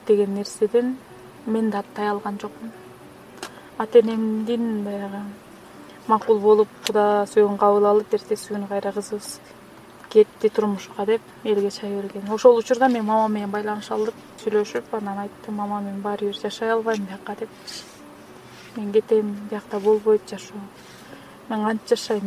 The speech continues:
Мен никем кыйыла элек азыр», — депчи. Ушуну айта алдым да, молдо келгенгечи: «Никем кыйыла элек, мен абийирим мененмин, кетсем», — дештик. Ол кетсем, анан мамам: «Эми бардың, ошол жердесиң да. Бактылуу бол, кызым.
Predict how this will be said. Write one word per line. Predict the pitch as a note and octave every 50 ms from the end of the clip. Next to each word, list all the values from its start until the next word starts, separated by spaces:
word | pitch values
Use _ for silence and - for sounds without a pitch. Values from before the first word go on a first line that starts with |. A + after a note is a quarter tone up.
| G3
Мен | G3 G3 G3 G3+ G#3 A3+ B3 C4 - - - - - - - - - - - - - -
никем | - A3 - - B3+ A#3+ A3+ G#3+
кыйыла | A3 A3+ A#3+ A#3+ B3 B3 B3+
элек | B3+ B3 G#3+ G3+
азыр», — | F#3+ F#3+ - - - - -
депчи. | B3+ C#4 - - - - - - - -
Ушуну | - - A3+ G#3+ A3 G#3
айта | G#3 G#3 A3+ A3
алдым | A3 A3 A3+ A3+ A#3+
да, | C4+ D4+
молдо | D#4 B3 G#3+ G#3 G3+ G3 G3
келгенгечи: | F#3+ G3+ G3 G3 F#3+ G3+ G3+ G#3+ A#3+ - - -
«Никем | A3 G#3 - A#3 G#3+ G#3 G3+
кыйыла | G3 G#3+ A3 A3+ A#3 A#3 A#3
элек, | A3+ A#3 A3 - - -
мен | G#3 G#3 G3+
абийирим | G#3 G#3+ A3+ A#3 A#3 B3 A#3 A#3+
мененмин, | B3 A#3+ B3 A#3+ A3 G3+ F#3 F#3+
кетсем», — | G#3+ G#3 - - A#3 A3+ G#3+ G#3
дештик. | G#3 G3+ - - G#3+ -
Ол | G3+ G3+ G3+
кетсем, | G3+ G3+ - - A#3 A3 G#3+
анан | G#3 G#3 A3+ A#3 A#3 A3
мамам: | G#3+ G#3+ G#3 G#3 G3+ G3+ G3 - - - - - - - - - - - - - - - - - - - - -
«Эми | A#3 A3 A3 G#3+ G3+
бардың, | F#3+ G#3 A3 A3 G#3+ - B3+ C4 C4 B3+ - - - - - - - - B3
ошол | G#3+ - - A3 G#3+
жердесиң | G#3 G#3+ G#3+ G#3 - - G#3+ G#3 - - G#3+ G3+
да. | F#3+ - - - - - - - - - - - - - - - - - - - - - -
Бактылуу | A3+ A3 G#3+ - - - A3 A3 G#3+ G#3 G3+
бол, | G3 -
кызым. | G3+ - - - G3